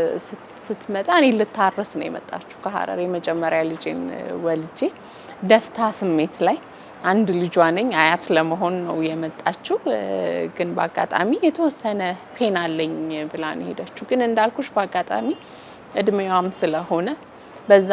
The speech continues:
እድሜ ላይ የጡት ህመም፣ ሀምሳዎቹ ላይ ስትገቢ የጡት ህመም ችላ ስለማይባል ህክምና እንድታደርግ ተደረገ ማለት ነው። ሶ ህክምናውን ስታደርግ በጣም ትንሽዬ፣ የሚገርመኝም እሱ ነው እንዳልኩሽ፣ በጣም ትልቅ የሆነ የሚታይ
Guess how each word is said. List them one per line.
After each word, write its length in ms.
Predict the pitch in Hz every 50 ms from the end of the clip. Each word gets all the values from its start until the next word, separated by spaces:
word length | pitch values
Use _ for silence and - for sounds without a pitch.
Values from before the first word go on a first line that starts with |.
| 185 175
እድሜ 220 | 170 175 175 175 170
ላይ 180 | 170 170 170 175
የጡት 360 | 175 175 170 170 - 185 - -
ህመም፣ 360 | - - 196 175 180 190 202 196
ሀምሳዎቹ 580 | 202 190 185 196 185 - 190 175 175 180 - -
ላይ 160 | 185 170 175 175
ስትገቢ 400 | - - - - 180 175 175 185
የጡት 300 | 175 160 - - 180 -
ህመም 240 | - 196 170 170 175 185
ችላ 340 | - - 254 254 247 220 196
ስለማይባል 840 | - - 175 156 156 156 165 165 160 160 165 170 - - 302 - - - - - - - - - - - - -
ህክምና 460 | - 240 226 - - 214 190 185 185 180 175
እንድታደርግ 640 | 170 165 170 - - - 156 160 - - - - -
ተደረገ 460 | - - - - - - - - - 170 -
ማለት 360 | - - - - 165 170 - -
ነው። 140 | 165 156 -
ሶ 180 | - - 226
ህክምናውን 640 | 233 226 220 - 226 208 202 202 202 196 208 214 220
ስታደርግ 540 | - - 233 226 - 233 240 269 392 359 294 269
በጣም 340 | 349 370 - - 392 415 415 370
ትንሽዬ፣ 580 | - - 392 359 339 311 277 247 - - 190 202 - 202 - - - - - - - -
የሚገርመኝም 840 | 233 269 285 285 294 277 269 254 247 240 233 220 233 247 262 277 240
እሱ 180 | 185 - - - - 156
ነው 140 | 151 151
እንዳልኩሽ፣ 440 | 160 165 160 - - 185 - - - -
በጣም 300 | 214 - - 226 262 247
ትልቅ 340 | - - 226 208 226 247 240 - -
የሆነ 360 | 202 196 202 208 190 196 196 190 190
የሚታይ 600 | 196 202 214 240 262 285 285 - - 285 269 240